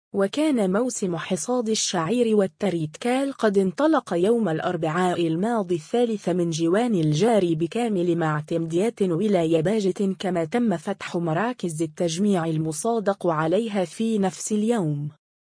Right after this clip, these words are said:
وتوقع رئيس دائرة الإنتاج النباتي بالمندوبية الجهوية للفلاحة بباجة عبد المجيد أولاد صغير في تصريح لصحفية وكالة تونس إفريقيا للنباء بالجهة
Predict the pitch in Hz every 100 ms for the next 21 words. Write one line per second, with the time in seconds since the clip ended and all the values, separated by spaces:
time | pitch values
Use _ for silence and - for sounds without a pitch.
0 | _ _ _ 214 247 262 269 254 - 240
1 | 220 208 202 262 240 196 190 185 247 226
2 | 214 196 170 175 214 240 202 214 208 208
3 | 214 214 240 226 214 208 202 220 233 214
4 | 220 202 254 220 - 208 185 202 214 202
5 | 254 247 226 208 175 160 170 170 208 233
6 | - 190 165 180 240 214 208 185 175 220
7 | 190 202 190 175 160 226 240 151 165 165
8 | 214 233 202 - 214 220 262 240 - 220
9 | 208 190 - 190 247 233 214 196 156 151
10 | 156 - 151 254 240 220 - 190 160 156
11 | 233 226 165 - 262 180 160 175 - 240
12 | 277 240 208 190 165 165 156 156 220 226
13 | 185 151 151 226 175